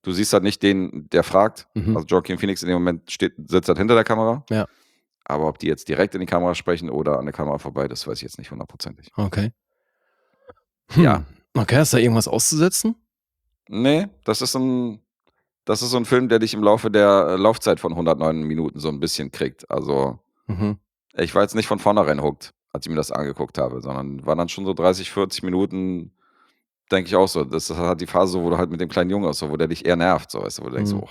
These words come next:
Speaker 1: das ist aber ein, ist aber ein anstrengender Bursche.“
Speaker 2: Aber ist natürlich umso geiler, wenn der so anfängt und dich dann am Ende dahin
Speaker 1: Ja.
Speaker 2: kriegt.
Speaker 1: Ja, ja, der kriegt dich dahin, wo Joaquin Phoenix natürlich auch ist vom Mindset. Insofern
Speaker 2: Mhm.
Speaker 1: macht er das genauso, wie er,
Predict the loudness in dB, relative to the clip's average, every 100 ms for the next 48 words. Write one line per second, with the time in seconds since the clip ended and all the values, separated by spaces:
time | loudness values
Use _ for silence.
0 | -16 -16 -14 -12 -10 -8 -10 -14 _ _
1 | _ -20 -20 _ _ -2 0 0 0 0
2 | -2 -2 -2 -2 -2 -4 -6 _ _ _
3 | _ _ _ -6 -4 -2 -2 -2 -4 -2
4 | -4 0 2 4 4 2 0 _ _ 0
5 | 2 2 -2 _ _ _ 0 2 4 2
6 | 2 2 2 2 -2 -2 -2 0 0 0
7 | 0 2 2 2 0 -6 _ _ -4 2
8 | 4 2 0 -2 -2 0 2 2 0 -2
9 | 0 0 -2 -4 -4 -4 -4 -4 -2 2
10 | 2 2 -6 -6 -6 -6 -6 -8 -8 -10
11 | -8 -4 -4 -2 -2 -2 0 0 -2 0
12 | 0 0 -2 0 2 2 0